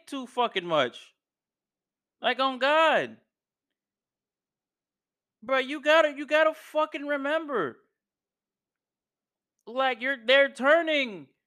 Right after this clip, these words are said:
this man into Cena two point oh. Not no Super Cena. Cena two point oh. Like, bruh, people saying he needs to be in the adversity crowd. Nigga,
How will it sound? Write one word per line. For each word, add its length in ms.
this 320
man 460
into 360
Cena 680
two 300
point 300
oh. 480
Not 340
no 180
Super 420
Cena. 480
Cena 640
two 280
point 340
oh. 400
Like, 360
bruh, 300
people 200
saying 200
he 80
needs 160
to 60
be 200
in 60
the 60
adversity 560
crowd. 300
Nigga, 220